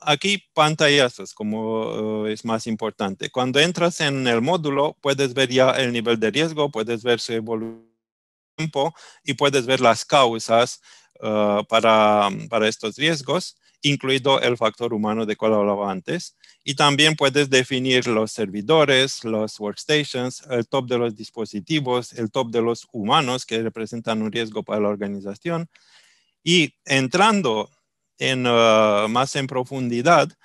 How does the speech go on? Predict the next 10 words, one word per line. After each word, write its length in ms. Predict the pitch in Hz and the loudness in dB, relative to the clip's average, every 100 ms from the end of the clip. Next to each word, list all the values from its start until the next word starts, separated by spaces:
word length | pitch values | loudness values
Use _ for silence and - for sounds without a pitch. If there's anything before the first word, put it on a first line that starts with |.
| _ _ | _ _
puedes 320 | 143 160 185 | -2 0 0
encontrar 800 | 190 175 147 131 131 143 135 135 - | -2 -2 -2 -2 -2 0 2 0 -6
y 140 | 135 | -14
puedes 340 | 117 127 143 151 | -6 -2 -2 -2
entender 720 | 147 135 127 117 127 131 139 - _ | -4 -2 -2 2 4 4 2 -8 _
la 280 | 139 127 127 | 2 4 4
naturaleza 840 | 127 120 - 131 117 120 139 143 | 4 0 0 0 2 2 0 -4
de 100 | 113 | -4
estos 300 | 110 - 107 | -6 -8 -12
riesgos. 580 | 104 107 98 - - - | -8 -6 -6 -12 -20 -20